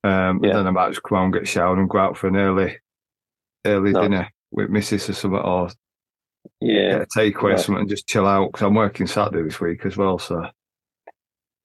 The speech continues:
Speaker 1: but I'm on
Speaker 2: Lovely.
Speaker 1: a different job. <laughs>
Speaker 2: Yeah.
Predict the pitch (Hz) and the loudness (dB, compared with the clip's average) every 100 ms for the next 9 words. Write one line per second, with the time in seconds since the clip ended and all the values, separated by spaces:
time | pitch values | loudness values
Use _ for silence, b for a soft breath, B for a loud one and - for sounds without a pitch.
0 | _ - 92 92 95 90 82 101 - 87 | _ -4 -2 0 2 0 -2 -6 -4 -4
1 | - _ _ _ _ _ - 135 113 143 | -6 _ _ _ _ _ 0 2 2 2
2 | 101 | 0